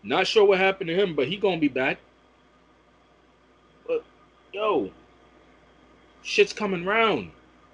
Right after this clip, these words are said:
Slowly but surely, shit's coming round. And I'ma need this energy to keep up. I'ma need them to keep showing they ass.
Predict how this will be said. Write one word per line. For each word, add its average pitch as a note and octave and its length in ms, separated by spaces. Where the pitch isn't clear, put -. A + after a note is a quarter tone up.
Slowly G3 380
but F3 140
surely, G3 320
shit's - 240
coming D#3 300
round. D#3+ 420
And C3+ 100
I'ma F3 160
need E3 460
this F#3+ 280
energy E3 480
to - 160
keep - 320
up. F#3+ 260
I'ma B2+ 160
need D#3+ 260
them F#3 140
to C#3+ 60
keep - 200
showing A2 280
they G2 180
ass. E2+ 400